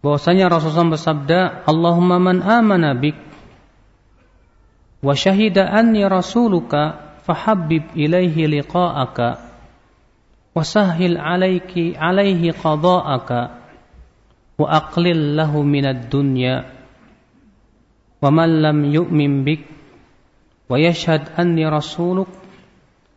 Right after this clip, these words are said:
fala tuhabbib ilaihi liqa'aka, wa la tusahhil alaihi qada'aka, wa akthir lahu minad dunya." Ya Allah,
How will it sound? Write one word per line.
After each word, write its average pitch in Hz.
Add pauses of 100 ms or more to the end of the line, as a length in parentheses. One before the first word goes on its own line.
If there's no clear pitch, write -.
(220)
fala 185
tuhabbib 180
ilaihi 175
liqa'aka, 160 (1080)
wa 135
la 147
tusahhil 147
alaihi 135
qada'aka, 127 (800)
wa 151
akthir 147
lahu 139
minad 143
dunya." 98 (3000)
Ya 170
Allah, 170